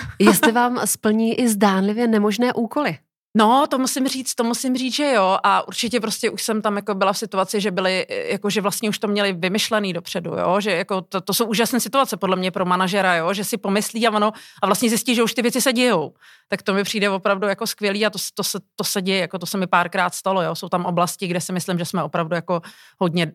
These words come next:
Speaker 1: hodně daleko a, a, a ty lidi tam opravdu tomu,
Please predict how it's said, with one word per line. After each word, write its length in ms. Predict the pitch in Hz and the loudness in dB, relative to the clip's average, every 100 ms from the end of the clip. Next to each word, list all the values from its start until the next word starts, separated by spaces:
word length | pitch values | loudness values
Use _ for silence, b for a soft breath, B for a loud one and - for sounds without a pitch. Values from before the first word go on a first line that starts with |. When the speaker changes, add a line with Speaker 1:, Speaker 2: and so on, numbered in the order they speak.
| 175 | -4
Speaker 1:
hodně 260 | 175 170 | -2 0
daleko 440 | 165 156 165 175 156 | 2 0 0 -2 -2
a, 160 | 156 - | -2 -2
a, 240 | 156 156 - B B B | 0 -2 -4 B B B
a 80 | 175 | -2
ty 120 | 185 | 0
lidi 220 | 170 165 | -2 -2
tam 220 | 175 170 | 0 0
opravdu 380 | 165 180 170 170 | 0 0 0 -2
tomu, 420 | 180 175 170 165 | -2 -2 -2 -4